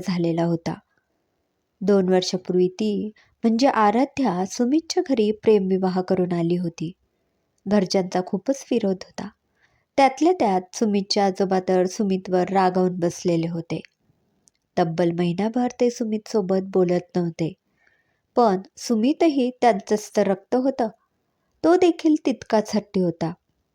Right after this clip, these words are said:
त्याच्या गोड गोड बोलण्याने त्याने घरातल्यांना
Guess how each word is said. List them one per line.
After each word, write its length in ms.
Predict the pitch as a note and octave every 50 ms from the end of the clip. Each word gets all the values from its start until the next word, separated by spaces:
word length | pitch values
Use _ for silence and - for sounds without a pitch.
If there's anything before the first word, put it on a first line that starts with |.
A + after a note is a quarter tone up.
| _ _ _ _ _ _ _ _ -
त्याच्या 280 | - G3+ F#3 F#3+ - F#3+
गोड 300 | F3+ F3 F#3 G3 G#3+ A#3 A#3+
गोड 180 | C#4+ D4 D4
बोलण्याने 640 | C#4+ - - A3+ A3 G3+ F#3+ F#3+ F#3 E3+ F3 E3+ E3+
त्याने 320 | - - F#3 F3 E3+ F3
घरातल्यांना 800 | E3 F3 G3 F#3 G3 G3 G3+ G3+ A#3+ A#3+ A3 G#3 F#3 F#3 E3+